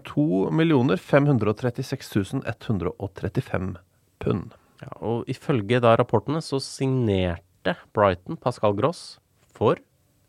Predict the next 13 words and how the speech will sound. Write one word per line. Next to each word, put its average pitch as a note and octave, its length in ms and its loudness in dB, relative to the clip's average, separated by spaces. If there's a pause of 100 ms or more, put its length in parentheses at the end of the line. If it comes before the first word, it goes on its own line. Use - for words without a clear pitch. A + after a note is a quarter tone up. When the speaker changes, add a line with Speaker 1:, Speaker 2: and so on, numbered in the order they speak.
(120)
Speaker 2:
to - 140 -6
komma G2+ 180 0
fem F#2 180 -2
millioner F2+ 260 -2
pund. - 160 -14 (840)
Så - 320 -4
altså, C3 260 -4
han B2+ 280 -2
er, A2 280 2
eh, B2 520 -4 (340)
han D#3+ 240 -4 (160)
er C#3+ 200 0 (1200)
kjøpt - 440 -6